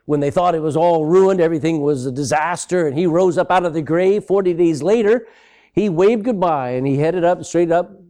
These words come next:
and is, is seated at the right hand of the Father right now. No surprise that you'll see Jesus there,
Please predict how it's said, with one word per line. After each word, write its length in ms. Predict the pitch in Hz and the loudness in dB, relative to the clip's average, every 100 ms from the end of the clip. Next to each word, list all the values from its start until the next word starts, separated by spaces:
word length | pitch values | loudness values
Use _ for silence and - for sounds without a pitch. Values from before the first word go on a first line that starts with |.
| _ - | _ -8
and 140 | 127 | -4
is, 220 | 131 117 | -4 -4
is 260 | - 131 - | -4 -4 -2
seated 300 | 220 233 208 | 0 0 2
at 100 | 165 | -2
the 80 | 143 | 0
right 220 | 170 196 | 0 0
hand 180 | 185 190 | -2 -4
of 60 | |
the 80 | 190 | -4
Father 420 | - 147 135 139 | -2 -2 -2 -4
right 300 | 127 139 143 | -4 -4 -4
now. 220 | 135 123 113 | -6 -6 0
No 160 | 262 | 0
surprise 520 | 302 254 202 185 175 151 | 2 -2 -2 -2 -2 -4
that 180 | 139 | -4
you'll 120 | 147 147 | -4 -4
see 200 | - 135 | -4 -4
Jesus 480 | 156 175 127 139 | -2 -2 -2 -6
there, 320 | 196 269 269 | 2 2 2